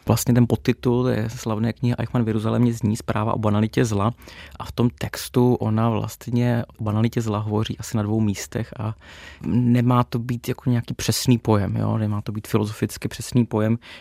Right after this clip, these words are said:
je to prostě, eh, součástí reportáže, kdy shledává na tom souzeném Eichmannovi jakousi prostě nijak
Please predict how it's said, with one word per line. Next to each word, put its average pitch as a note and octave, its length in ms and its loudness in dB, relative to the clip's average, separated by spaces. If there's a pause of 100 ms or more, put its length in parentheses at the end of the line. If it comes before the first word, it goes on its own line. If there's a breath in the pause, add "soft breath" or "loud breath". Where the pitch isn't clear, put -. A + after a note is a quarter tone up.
(100 loud breath)
je - 40 -14
to A#2 100 -8
prostě, - 440 -4
eh, A2 500 -2
součástí G#2+ 560 -2
reportáže, A2 800 0 (520 loud breath)
kdy A2 320 -2
shledává G#2+ 920 0 (340 loud breath)
na A2 340 0 (180)
tom A#2 260 -4 (340 soft breath)
souzeném B2 540 4
Eichmannovi A#2+ 500 2
jakousi A2+ 480 -2
prostě A#2 400 -2 (840)
nijak A#2+ 480 4